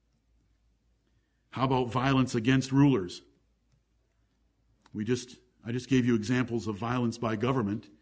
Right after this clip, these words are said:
or violence by rulers. What about violence against rulers? What's the first example of rebellion against authority in the universe?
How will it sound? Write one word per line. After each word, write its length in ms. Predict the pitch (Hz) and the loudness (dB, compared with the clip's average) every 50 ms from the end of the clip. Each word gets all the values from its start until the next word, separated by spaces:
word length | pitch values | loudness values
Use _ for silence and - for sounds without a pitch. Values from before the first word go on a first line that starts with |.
| _ _ - | _ _ -12
or 80 | 117 | -10
violence 460 | 113 101 120 117 127 127 123 120 110 - | -8 -4 -2 -2 0 0 -2 -4 -4 -6
by 240 | 98 117 123 143 | -6 -4 0 0
rulers. 520 | 143 123 117 117 110 104 110 117 123 - - _ _ _ _ _ _ _ _ _ _ | 2 2 2 0 -2 -2 -4 -6 -8 -10 -14 _ _ _ _ _ _ _ _ _ _
What 100 | - 131 | -4 -2
about 240 | 135 127 123 123 117 | 0 0 0 -2 -2
violence 420 | 117 127 123 131 131 127 123 113 | -2 -2 0 0 0 0 -2 -2
against 460 | - 113 110 107 139 135 143 143 143 - | -4 -6 -2 0 2 2 2 2 0 -2
rulers? 520 | 123 117 113 98 90 82 80 - - - _ _ _ _ _ _ _ _ _ - _ _ _ _ _ _ _ _ _ _ _ - | 0 0 0 0 -2 -6 -10 -14 -16 -20 _ _ _ _ _ _ _ _ _ -20 _ _ _ _ _ _ _ _ _ _ _ -6
What's 180 | - 147 143 - | -6 -4 -2 -2
the 100 | 135 - | -6 -4
first 320 | - 143 147 147 143 - | 0 2 2 2 0 -2
example 480 | 131 120 107 123 135 139 143 139 135 139 | -6 -4 0 0 2 2 2 2 0 -2
of 120 | 127 104 | 0 0
rebellion 460 | 123 117 101 113 131 139 139 131 123 | 0 0 2 2 2 4 6 4 4
against 320 | 120 117 135 135 131 - 127 | 4 4 2 2 2 0 -4
authority 420 | 120 - - 143 139 139 135 131 | -6 -2 2 2 4 4 4 4
in 80 | 131 131 | 4 4
the 60 | 131 | 4
universe? 560 | 139 151 151 123 107 110 101 95 - - - | 4 4 2 2 0 -2 -6 -8 -12 -18 -20